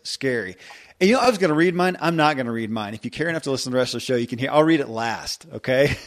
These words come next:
<laughs> I'll read it last. But after yours and mine, I, I will read this. Katie Schroeder, she says, "These are moving me to tears. So powerful and motivating me to write my own. Thank you a million times for what an inspiration your podcast has been."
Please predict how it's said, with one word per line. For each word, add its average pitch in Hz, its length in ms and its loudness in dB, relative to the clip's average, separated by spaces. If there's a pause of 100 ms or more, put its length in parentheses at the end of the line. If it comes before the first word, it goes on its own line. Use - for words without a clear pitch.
<laughs> - 640 -8
I'll 156 120 6
read 175 120 10
it 170 80 4
last. - 440 4
But 160 100 8
after 185 340 6
yours 160 360 4
and 139 120 0
mine, 139 380 4
I, 151 280 2
I - 20 0
will 143 180 2
read 135 240 0
this. 127 300 -2
Katie 143 380 -2
Schroeder, 127 300 -2
she - 140 -8
says, 117 240 -6
"These 143 260 -2
are 123 120 -4
moving 135 420 -2
me 123 120 -2
to 117 100 -6
tears. 104 340 -10
So 143 240 -2
powerful 135 540 -4
and 117 200 -8
motivating 156 540 -2
me 135 140 0
to 123 80 -4
write 117 420 -2
my 117 320 -6
own. 110 240 -10
Thank 127 260 -6
you 143 120 -2
a - 20 -6
million 123 380 -4
times 110 320 -8
for 113 100 -12
what 104 100 -8
an 104 120 -10
inspiration 113 460 -8
your 98 100 -12
podcast 107 460 -6
has 98 100 -16
been." 107 200 -8